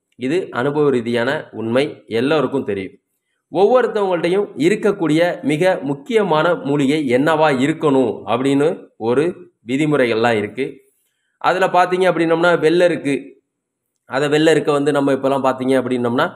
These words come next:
விநாயகரா செஞ்சே விக்கிறாங்க அந்த வேர் பகுதியை. அதை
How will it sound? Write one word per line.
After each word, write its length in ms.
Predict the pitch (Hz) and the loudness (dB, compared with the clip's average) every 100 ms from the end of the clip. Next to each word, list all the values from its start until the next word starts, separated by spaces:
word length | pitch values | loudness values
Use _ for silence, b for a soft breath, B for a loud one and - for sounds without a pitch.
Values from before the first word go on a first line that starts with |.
| - | -6
விநாயகரா 640 | 123 151 185 180 151 143 156 - - _ | -2 0 0 0 2 2 0 -4 -20 _
செஞ்சே 320 | 135 131 135 151 | -4 -4 -2 -4
விக்கிறாங்க 600 | 123 120 135 113 117 147 - _ | -4 -4 -2 0 0 -4 -8 _
அந்த 220 | 113 117 | -6 -2
வேர் 240 | 110 131 | 0 -2
பகுதியை. 500 | 113 113 110 110 139 - - _ _ | -2 -8 -6 -4 -4 -6 -16 _ _
அதை 280 | - 131 165 | -8 -4 -4